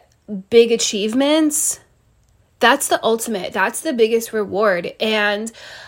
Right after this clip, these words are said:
I wanna share with you a little story that kind of relates to that. So, first of all, this is something that I've shared multiple times in my past, if you have followed my journey for a little while. And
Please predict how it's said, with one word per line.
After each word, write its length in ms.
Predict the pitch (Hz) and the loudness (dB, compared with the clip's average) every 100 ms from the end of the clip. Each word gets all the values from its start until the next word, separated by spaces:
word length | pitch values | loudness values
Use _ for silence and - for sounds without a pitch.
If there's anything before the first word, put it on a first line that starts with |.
| - | -4
I 140 | 233 240 | 2 4
wanna 220 | 269 302 | 4 2
share 360 | 302 254 233 302 | 2 2 4 2
with 260 | 277 - | 0 -6
you 440 | 214 214 202 208 196 - | -4 0 4 4 2 0
a 400 | 226 220 208 190 | 0 2 0 0
little 360 | 214 226 247 | 0 0 0
story 640 | 247 - - 202 240 226 214 | -2 -8 -4 0 2 2 0
that 220 | 196 - | -2 -4
kind 460 | - - 247 254 277 | -6 -4 -2 0 4
of 280 | 302 294 220 | 4 2 2
relates 520 | 220 202 190 220 - | 0 2 -2 -4 -6
to 140 | - 180 | -6 -8
that. 340 | 170 - - _ _ _ _ _ _ _ _ _ - | -10 -12 -14 _ _ _ _ _ _ _ _ _ -18
So, 540 | - - 247 233 226 | -12 -8 -4 -4 -6
first 300 | - 330 339 | -6 -4 -4
of 80 | 240 | -2
all, 160 | 214 208 | -2 -2
this 180 | 262 | -6
is 100 | 277 | -6
something 400 | 240 214 208 202 | -8 -8 -8 -8
that 120 | 202 190 | -8 -6
I've 180 | 185 | -6
shared 340 | - 202 190 190 | -8 -6 -8 -8
multiple 380 | 180 180 - 196 | -10 -10 -14 -10
times 840 | 208 180 175 180 185 196 - - - - - - - - - - - | -6 -6 -6 -8 -8 -10 -14 -18 -20 -20 -20 -20 -20 -20 -20 -20 -14
in 120 | 226 | -10
my 100 | 202 | -10
past, 460 | 175 196 170 196 - | -8 -6 -6 -6 -10
if 180 | 196 208 | -14 -12
you 160 | 202 | -10
have 240 | 202 190 180 | -8 -8 -4
followed 300 | 180 175 190 | -2 -2 -4
my 100 | 180 | -8
journey 300 | 180 180 185 | -8 -8 -10
for 180 | - 196 | -8 -6
a 80 | |
little 260 | 196 185 190 | -6 -6 -6
while. 400 | 185 180 185 208 - - - - | -4 -2 -2 -6 -14 -20 -20 -14
And 680 | 247 240 220 214 208 220 | -8 -6 -6 -6 -8 -8